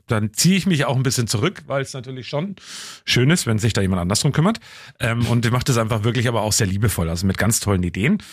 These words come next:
Und deswegen ist das super. Aber sie bekommt auch was Kleines. Wir schenken uns aber gegenseitig nichts, weil wir nach Paris fahren am ersten Weihnachtsfeiertag. Übrigens großartig, das sage ich an der Stelle auch mal,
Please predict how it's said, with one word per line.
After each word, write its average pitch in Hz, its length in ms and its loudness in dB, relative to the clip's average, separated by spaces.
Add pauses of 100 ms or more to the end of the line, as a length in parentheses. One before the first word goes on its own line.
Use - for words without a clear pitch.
(120)
Und 117 120 2
deswegen 113 260 0
ist 110 160 0
das - 80 0
super. 90 280 0
Aber 151 200 2
sie - 140 2
bekommt 156 340 0
auch 131 160 0
was 196 140 2
Kleines. 180 480 0
Wir 131 120 2
schenken 156 220 2
uns 151 100 0
aber 135 140 0
gegenseitig 120 380 0
nichts, 160 180 -2
weil 139 120 2
wir 147 100 2
nach 135 140 -2
Paris 135 280 0
fahren 85 220 -4 (220)
am 120 120 2
ersten 98 240 2
Weihnachtsfeiertag. 87 600 0 (240)
Übrigens 202 360 2
großartig, 147 680 0
das 123 160 0
sage 139 160 2
ich 120 40 4
an 120 60 2
der 117 100 0
Stelle 104 200 0
auch 92 100 -2
mal, 170 240 4